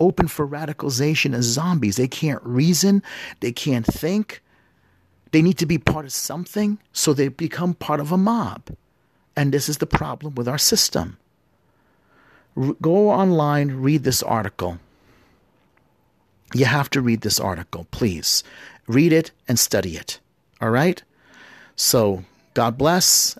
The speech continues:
and I'll be a ba-, I'll be back soon with you, hopefully with another article. I'm gonna start reading the, uh, Vatican two articles on, on the podcast so that we could,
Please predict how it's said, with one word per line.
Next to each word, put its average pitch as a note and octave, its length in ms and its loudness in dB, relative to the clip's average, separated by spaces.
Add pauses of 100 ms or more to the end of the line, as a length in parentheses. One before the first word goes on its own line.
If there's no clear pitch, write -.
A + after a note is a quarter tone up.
and B2 440 2
I'll A#2 160 0
be A#2 180 0
a G#2+ 60 2
ba-, - 240 -2
I'll A2+ 140 -2
be A2+ 140 -2
back A2 240 -4
soon D3 220 2
with D#3 140 0
you, E3 120 4
hopefully C3 320 0
with G#2 180 2
another B2 300 2
article. D3 560 2 (360)
I'm F3+ 200 4
gonna G3 120 4
start D3+ 260 0 (180)
reading C3+ 400 2
the, A#2 340 -2 (100)
uh, A2 280 0
Vatican B2 460 0
two A2+ 260 0
articles - 680 -6 (600)
on, A2+ 220 0
on G#2+ 220 -2
the G2 80 -4
podcast F#2+ 920 -6
so A2 340 -2
that A2 260 -4
we A#2+ 160 0
could, A2 400 -2